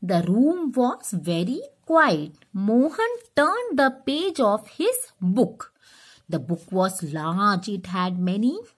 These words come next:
colorful pictures in it. There are only three pages left. Who said? Mohan to himself. Said Mohan to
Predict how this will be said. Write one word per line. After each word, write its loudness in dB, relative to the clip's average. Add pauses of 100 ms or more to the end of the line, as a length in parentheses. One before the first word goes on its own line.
(320)
colorful -2 (120)
pictures -2
in 0
it. -6 (640)
There 2
are 0
only 0 (160)
three -2 (240)
pages -2
left. 0 (180)
Who 4
said? -2 (880)
Mohan 2
to -2 (200)
himself. -8 (440)
Said -10
Mohan -2
to 0